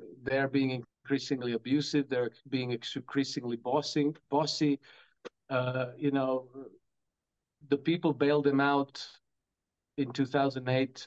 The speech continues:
after their reckless, uh, gambling,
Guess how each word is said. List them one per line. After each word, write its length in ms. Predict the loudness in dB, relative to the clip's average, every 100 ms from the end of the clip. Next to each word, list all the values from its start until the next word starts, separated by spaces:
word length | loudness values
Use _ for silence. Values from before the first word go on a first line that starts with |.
| -4
after 360 | -2 -2 -2 -2
their 380 | 0 0 0 -4 _ _ _ -4
reckless, 760 | -2 0 0 0 -2 -12 -18 _ _ -16 -12
uh, 280 | -6 -4 -2 -6 _ _ _ _ _
gambling, 680 | 0 2 2 2 2 2 -2